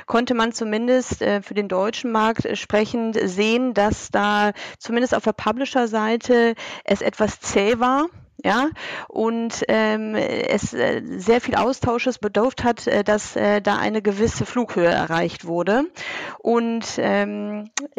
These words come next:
ich habe auch vernommen, äh, dass selbiges auf der Advertiser-Seite ähnlich war. Jetzt ist das natürlich auch schon wieder zwei, drei Jahre her. Daraus resultieren würde mich interessieren,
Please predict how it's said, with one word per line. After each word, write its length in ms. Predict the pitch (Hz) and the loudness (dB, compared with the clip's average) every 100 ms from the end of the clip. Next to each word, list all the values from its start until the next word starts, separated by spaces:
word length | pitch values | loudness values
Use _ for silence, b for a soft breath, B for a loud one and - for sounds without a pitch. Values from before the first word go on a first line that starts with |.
| - 208 | -12 -4
ich 160 | - 233 | -2 2
habe 240 | 233 233 | 2 2
auch 220 | - 247 | 0 -2
vernommen, 640 | - 247 226 220 233 247 247 | -2 -4 -2 -2 -2 -2 0
äh, 360 | 220 214 214 | 2 2 0
dass 300 | 202 208 214 | 2 0 0
selbiges 920 | - 196 208 220 220 208 214 208 - - | -4 0 2 2 0 0 0 0 -6 -6
auf 100 | - | 0
der 140 | - | 0
Advertiser-Seite 840 | 226 240 214 208 208 202 220 214 233 | 2 0 2 2 2 4 2 2 0
ähnlich 540 | 196 214 208 190 175 | 2 2 2 0 0
war. 300 | 165 175 190 B B B B | 0 -2 -4 B B B B
Jetzt 420 | 220 226 - - | 2 2 0 -2
ist 220 | - - | 0 2
das 100 | 254 | 2
natürlich 380 | 247 - 254 220 | 2 -2 -2 0
auch 120 | 220 | -2
schon 220 | 262 269 226 | -2 -4 0
wieder 320 | 233 226 226 | 2 4 2
zwei, 180 | 196 190 | 0 0
drei 280 | 190 196 | 0 2
Jahre 240 | 214 226 226 | 2 2 2
her. 260 | 226 226 | 2 2
Daraus 380 | 220 208 214 214 | 2 0 0 -2
resultieren 480 | 220 220 - 233 220 | -2 -4 -2 -2 -2
würde 160 | 220 220 | -4 -2
mich 280 | 226 - | -2 -2
interessieren, 720 | - 220 226 - 233 226 233 | -2 0 -2 -2 2 4 4